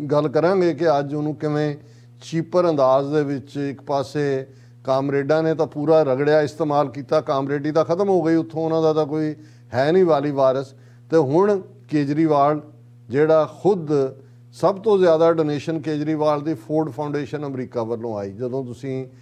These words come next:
ਬਿਗਨਿੰਗ ਦੇਖਦੇ ਹੋ ਕਿ ਭਾਈ ਅੰਨਾ ਹਜ਼ਾਰੇ ਚੋਂ ਨਿਕਲ ਕੇ ਕਿਵੇਂ ਇਹ ਜਾਂਦਾ ਹੈ, ਸਾਰਾ ਇਹਦਾ ਸੰਬੰਧ ਉਸੇ ਹੀ ਕਾਰਪੋਰੇਟ ਮਾਡਲ ਦੇ ਨਾਲ।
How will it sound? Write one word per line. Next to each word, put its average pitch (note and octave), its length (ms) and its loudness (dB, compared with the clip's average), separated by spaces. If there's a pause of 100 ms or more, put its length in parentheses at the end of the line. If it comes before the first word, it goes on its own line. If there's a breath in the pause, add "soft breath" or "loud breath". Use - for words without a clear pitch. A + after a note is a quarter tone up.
(240 soft breath)
ਬਿਗਨਿੰਗ D3+ 440 2
ਦੇਖਦੇ C#3 400 -2
ਹੋ C#3+ 160 0
ਕਿ D3 140 -6
ਭਾਈ C3+ 320 0
ਅੰਨਾ C#3 240 -2 (120)
ਹਜ਼ਾਰੇ C3 360 2
ਚੋਂ C#3 120 -8
ਨਿਕਲ C3 320 -6
ਕੇ C#3 200 -8
ਕਿਵੇਂ C3 320 -4 (120)
ਇਹ C#3+ 60 -4
ਜਾਂਦਾ A2+ 340 -4
ਹੈ, A2 100 -10 (1080 soft breath)
ਸਾਰਾ D3 560 2
ਇਹਦਾ F#3 280 4
ਸੰਬੰਧ E3+ 500 0
ਉਸੇ F3+ 420 0
ਹੀ G3+ 120 0
ਕਾਰਪੋਰੇਟ D#3+ 840 0
ਮਾਡਲ C3+ 440 2
ਦੇ D#3+ 140 4
ਨਾਲ। C#3 460 2